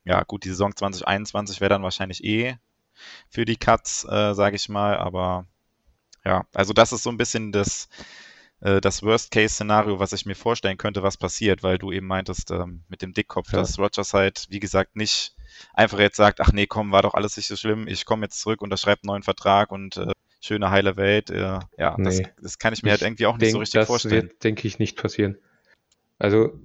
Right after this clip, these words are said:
Speaker 2: du hast schon recht und ich denke, das Szenario ist gar nicht mal so unfassbar unwahrscheinlich. Also, das ist sogar, denke ich mal, ein ziemlich realistisches Szenario, wenn ich ehrlich bin. Ähm,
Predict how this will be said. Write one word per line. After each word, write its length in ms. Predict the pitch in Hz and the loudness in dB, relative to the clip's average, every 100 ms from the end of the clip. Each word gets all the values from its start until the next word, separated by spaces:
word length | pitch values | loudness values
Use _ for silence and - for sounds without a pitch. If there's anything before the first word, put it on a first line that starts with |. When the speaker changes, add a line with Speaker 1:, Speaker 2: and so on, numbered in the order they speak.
| - - | -20 -2
Speaker 2:
du 120 | 113 | 2
hast 120 | 120 | 2
schon 160 | - 117 | 0 2
recht 240 | 117 147 | 2 2
und 80 | 107 | -2
ich 100 | 101 | -2
denke, 220 | 117 120 | -2 0
das 160 | 113 - | 0 0
Szenario 560 | - 104 110 123 120 117 | 0 0 2 2 2 0
ist 220 | - - | -2 -2
gar 160 | 110 | 0
nicht 240 | 117 113 - | 0 -4 -4
mal 540 | 107 104 104 104 110 _ _ | 0 0 2 0 -2 _ _
so 300 | - - 110 | -4 2 2
unfassbar 640 | 107 101 - 139 - 123 | 2 -2 -4 -4 -2 -2
unwahrscheinlich. 840 | 135 120 95 107 95 98 98 - - 165 | 0 0 0 0 0 0 -2 -4 -10 -2
Also, 440 | 101 101 101 107 - _ _ _ _ _ _ _ _ | 2 4 4 2 -2 _ _ _ _ _ _ _ _
das 200 | 110 - | -2 0
ist 200 | 113 - | -6 0
sogar, 320 | 117 110 107 107 | 2 4 2 0
denke 260 | 107 113 113 | -4 -4 -4
ich 80 | |
mal, 140 | 110 107 | -2 0
ein 220 | 107 104 _ - | 0 -4 _ -4
ziemlich 540 | 117 113 107 - - | 0 2 0 -2 -2
realistisches 680 | 110 113 - 104 - 101 - | 0 0 -2 -4 -2 -4 -2
Szenario, 580 | - 98 104 107 98 95 | -4 0 0 0 0 -2
wenn 80 | |
ich 160 | 95 - | -4 0
ehrlich 280 | 98 98 - | 0 -2 -2
bin. 200 | 110 117 _ _ _ _ _ _ _ _ | -4 -4 _ _ _ _ _ _ _ _
Ähm, 560 | - 104 107 104 104 - | 0 2 2 0 -4 -8